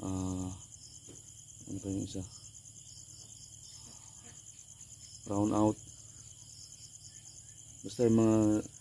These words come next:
anything na nakakapatay ng damo na pesticide. Kailangan walang, walang ganun na ginamit sa sprayer nyo. Kung maaari, bago.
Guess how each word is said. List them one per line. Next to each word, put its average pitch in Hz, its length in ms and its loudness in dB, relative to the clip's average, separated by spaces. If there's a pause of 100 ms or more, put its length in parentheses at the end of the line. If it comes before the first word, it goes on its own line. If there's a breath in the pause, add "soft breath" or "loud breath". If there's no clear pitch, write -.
(580)
anything 110 400 6
na 104 480 8
nakakapatay - 2000 -4
ng 101 240 2
damo 104 180 2
na 101 300 2
pesticide. 101 560 -2 (1900)
Kailangan 101 560 2
walang, 98 560 4
walang 95 240 4
ganun 98 300 4
na 95 80 4
ginamit 95 400 4
sa 92 180 -2
sprayer 92 480 -2
nyo. 101 160 -2
Kung 101 160 2
maaari, 98 320 2
bago. 95 400 -2